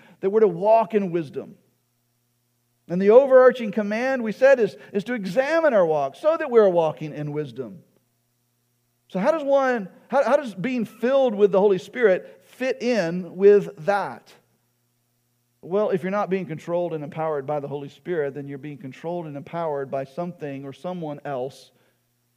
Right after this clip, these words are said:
And if so, then you won't walk in wisdom. You can't walk in wisdom. You can't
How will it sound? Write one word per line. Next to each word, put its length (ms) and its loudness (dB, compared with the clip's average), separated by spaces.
And 180 -6
if 240 -8
so, 640 0
then 200 -4
you 260 -12
won't 460 -10
walk 300 -4
in 100 -10
wisdom. 500 -14
You 80 -20
can't 320 -6
walk 260 0
in 100 -6
wisdom. 480 -12
You 80 -18
can't 360 -4